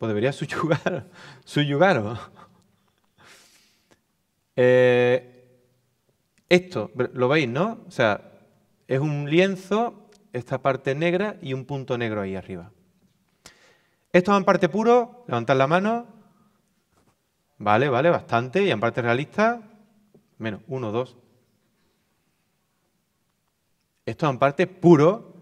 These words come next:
y una obra de Miró, porque conocéis la obra de Miró, evidentemente. Y esta ya es mucho.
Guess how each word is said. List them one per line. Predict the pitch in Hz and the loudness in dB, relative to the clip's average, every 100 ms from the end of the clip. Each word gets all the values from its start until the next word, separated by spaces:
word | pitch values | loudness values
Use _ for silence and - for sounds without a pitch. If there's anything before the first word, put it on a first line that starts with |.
| _ - | _ -6
y | |
una | 127 127 | 0 2
obra | 147 | 2
de | 151 | 2
Miró, | 113 117 110 - - _ _ | 0 0 -2 -8 -20 _ _
porque | - 107 | -10 -8
conocéis | 104 107 101 131 | -6 -6 -4 -2
la | 139 | 0
obra | 107 | 0
de | 104 | -2
Miró, | 101 123 135 - | -2 -4 -4 -6
evidentemente. | 104 107 101 123 147 101 85 _ _ _ | -8 -6 -6 -6 -8 -10 -16 _ _ _
Y | 113 | -6
esta | 113 143 | -2 0
ya | 120 131 185 214 202 - _ _ _ _ - | 4 4 4 0 -14 -20 _ _ _ _ -12
es | 120 | -6
mucho. | 117 214 - 101 87 | -4 -4 -4 -10 -10